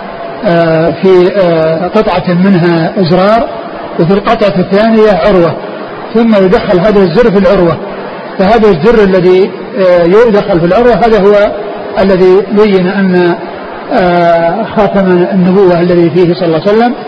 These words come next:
أنه بهذا المقدار، فهو إزرار، آه، ي-، ي-، في بعض ال-، آه، بعض ال-، الخيمة،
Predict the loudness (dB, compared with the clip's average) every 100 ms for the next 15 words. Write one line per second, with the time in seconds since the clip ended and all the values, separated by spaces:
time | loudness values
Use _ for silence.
0 | -14 -8 -2 0 2 2 2 2 0 0
1 | -2 0 0 -2 -6 -10 -14 -14 -14 -14
2 | -14 -14 -14 -14 -14 -14 -14 -12 -4 0
3 | 2 2 0 -2 -2 0 0 0 2 2
4 | 2 0 -4 -10 -12 -12 -14 -4 -2 0
5 | 0 2 2 2 2 2 2 2 0 0
6 | 2 2 2 0 -2 -6 -6 -2 -2 0
7 | 0 0 0 0 -2 -2 -4 -6 -8 -12
8 | -16 -16 -10 -4 -2 0 0 0 0 0
9 | -2 -2 -2 0 2 0